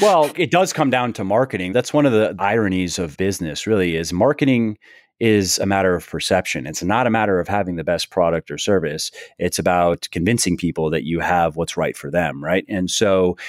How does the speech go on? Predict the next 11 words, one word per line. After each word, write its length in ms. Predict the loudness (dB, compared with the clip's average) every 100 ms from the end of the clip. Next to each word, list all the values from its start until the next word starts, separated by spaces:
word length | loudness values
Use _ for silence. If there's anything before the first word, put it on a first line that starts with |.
| -8 -2
what 140 | 2
you'll 160 | 2 2
commonly 640 | 2 2 4 4 4 2
see, 840 | 0 -4 -4 -4 -2 0 2 2
and 120 | 2 0
this 140 | 0
is 120 | -2
in 100 | -2
all 160 | 0 0
fields, 460 | 0 -6 -4 -6 -4
is 340 | -4 -4 -8